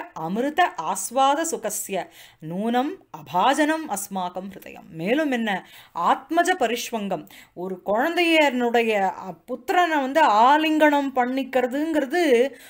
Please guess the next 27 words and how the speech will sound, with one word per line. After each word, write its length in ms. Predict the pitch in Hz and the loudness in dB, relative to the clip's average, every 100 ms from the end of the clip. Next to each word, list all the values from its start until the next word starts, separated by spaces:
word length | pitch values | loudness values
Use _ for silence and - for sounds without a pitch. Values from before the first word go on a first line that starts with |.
| - | -12
ஒரு 220 | 190 208 | -6 -4
அமிர்தா-, 640 | 208 190 240 349 370 339 311 | -2 0 0 2 4 4 2
அமிர்த 460 | 214 277 403 370 | 0 -2 2 2
ஆஸ்வாதம் 640 | 294 254 - 226 196 175 151 | 2 0 -2 -2 -2 -4 -10
மாதிரி, 480 | 151 170 175 - _ | -10 -8 -10 -12 _
ஒரு, 580 | - 175 170 160 156 151 - - _ | -10 -8 -8 -10 -12 -14 -20 -20 _
ஒரு 260 | 165 156 156 175 | -16 -14 -12 -8
அமிர்தத்தை 500 | 240 392 392 359 285 | -2 0 2 2 2
வந்து 200 | 240 294 | 2 0
பருகிற 440 | 262 240 294 262 | 2 4 4 4
மாதிரி. 500 | 190 175 196 175 - - | 2 -2 -4 -6 -10 -14
அதுக்கு 800 | 196 233 311 381 - - 330 311 | -2 2 4 4 0 -6 -2 -2
வந்து 340 | 285 302 403 | -2 -2 -2
பாத்திரமாக 840 | 403 240 262 - 277 226 214 226 240 | 2 2 2 2 2 2 0 2 0
நூனம் 480 | 196 247 277 330 381 | 0 -2 -2 -4 -6
அபாஜனம், 640 | 170 151 202 262 285 269 | -8 0 2 4 2 -2
அபாஜனம்ங்கிறது 1080 | 175 190 233 247 254 254 254 302 370 311 294 302 - - | -4 -2 0 0 -4 -8 -8 -6 -4 -4 -4 -8 -18 -20
அதுக்கு 460 | - 196 233 330 330 320 | -10 0 2 0 -2 -4
பாத்திரமாக 680 | 330 247 302 349 311 330 392 | 0 2 2 2 2 2 2
நம்ம 460 | 311 226 202 175 202 | 0 -2 -2 0 -2
ஆகல 40 | |
அப்படின்னா 800 | 208 196 175 175 220 240 339 294 240 - - - | -2 -2 -2 -4 -4 0 2 2 -2 -12 -16 -2
நமக்கு 420 | 208 330 - 339 | 2 2 2 0
வந்து 260 | 285 302 | 2 4
அந்த 240 | 370 247 240 | 4 4 0
மாதிரி 340 | 233 254 339 | 0 -2 -2
ஒரு 560 | 320 247 202 165 160 | 0 -2 -2 -6 -8